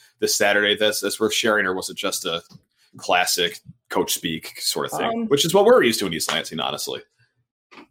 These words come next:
Speaker 2: Nothing earth-shattering. We also got to talk to a couple players. I think it's your, your standard F C S, you know,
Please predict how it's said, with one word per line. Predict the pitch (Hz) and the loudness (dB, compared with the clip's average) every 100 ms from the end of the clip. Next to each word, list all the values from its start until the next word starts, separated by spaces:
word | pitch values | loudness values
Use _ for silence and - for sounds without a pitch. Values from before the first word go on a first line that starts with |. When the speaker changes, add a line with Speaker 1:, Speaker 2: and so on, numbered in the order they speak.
| _ | _
Speaker 2:
Nothing | 170 202 - 180 151 | -4 -2 0 0 0
earth-shattering. | 123 143 147 147 147 120 135 139 135 131 | 0 2 2 0 0 4 4 2 4 4
We | 135 | 4
also | 147 147 | 4 2
got | 135 135 | 2 2
to | 135 | 2
talk | 143 120 123 | 0 2 2
to | 110 | -2
a | 113 | -2
couple | 131 123 117 | 0 0 -2
players. | - 110 113 113 110 | -2 0 2 0 -2
I | 113 | -6
think | 110 127 113 | 0 0 0
it's | 113 107 | -2 -4
your, | 120 113 107 | -4 -2 -4
your | 113 110 | -4 -6
standard | - 113 113 113 | -4 -4 -2 0
F | 104 113 | 2 0
C | - 113 107 | -2 0 2
S, | 98 107 - - _ _ | 2 0 -6 -20 _ _
you | 120 113 | -4 2
know, | 110 113 107 104 | 4 2 0 -6